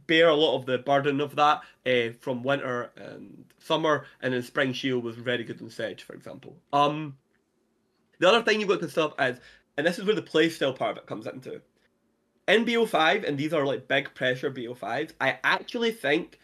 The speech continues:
B D S's style is more favourable. And this, and then this is the sense.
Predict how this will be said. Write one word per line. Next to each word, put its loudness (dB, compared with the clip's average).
B 0
D 6
S's 0
style 0
is -8
more -4
favourable. -8
And -2
this, 0
and -4
then 0
this -2
is -10
the -6
sense. -14